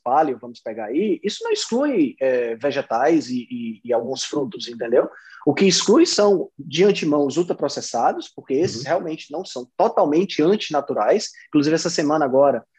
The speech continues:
Speaker 1: saiu um estudo falando sobre o efeito dos ultraprocessados na saúde cardiovascular, né? O que eu acho interessante é que precisa haver uma pesquisa,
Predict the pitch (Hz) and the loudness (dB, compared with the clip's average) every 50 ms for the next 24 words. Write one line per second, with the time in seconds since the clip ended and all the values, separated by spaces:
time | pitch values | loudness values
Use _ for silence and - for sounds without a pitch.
0 | _ _ - 139 131 135 147 151 156 151 147 - - 156 151 135 131 - - 131 | _ _ 0 0 2 2 2 0 -2 -4 -6 -6 -4 -4 -4 -4 -6 -6 -4 -4
1 | 131 135 139 139 131 123 113 _ _ _ - - - 143 139 127 135 135 131 131 | -2 -2 -4 -4 -6 -8 -10 _ _ _ -16 -8 -4 -4 -4 -4 -2 -4 -6 -6
2 | - 143 131 135 135 127 131 - 165 175 196 196 185 160 151 139 147 160 - 165 | -6 -4 -2 -2 -2 -2 -4 -4 -2 -2 -2 -2 -2 -6 -6 -8 -8 -10 -10 -10
3 | - 156 143 - 147 127 - - 135 131 131 123 113 113 131 151 180 - - 160 | -6 -6 -6 -4 -4 -6 -2 2 2 2 2 2 -2 -6 -6 -6 -6 -4 -4 -4
4 | 143 151 165 165 170 - 156 143 135 131 127 123 123 123 - - 120 107 117 139 | -2 -2 -2 -4 -6 -6 -6 -6 -6 -6 -6 -6 -6 -8 -8 -10 -8 -6 -4 -6
5 | - - _ _ _ _ _ _ - 147 160 160 160 160 - - 170 156 156 160 | -6 -8 _ _ _ _ _ _ -6 -6 -4 -2 -2 -4 0 2 4 4 4 4
6 | 160 - 151 135 151 143 139 127 - - 160 190 220 220 - 175 - - 147 - | 2 -2 -6 -2 0 0 0 -2 -4 -6 -6 -6 -6 -8 -10 -10 -8 -8 -6 -6
7 | 165 156 - 147 139 165 165 170 160 147 139 151 147 143 139 - - 170 170 - | -6 -6 -6 -8 -6 -4 0 0 0 2 2 0 0 0 0 -2 -4 -4 -4 -4
8 | - - 139 139 139 190 262 330 | -6 -4 -4 -4 -2 -4 -6 -6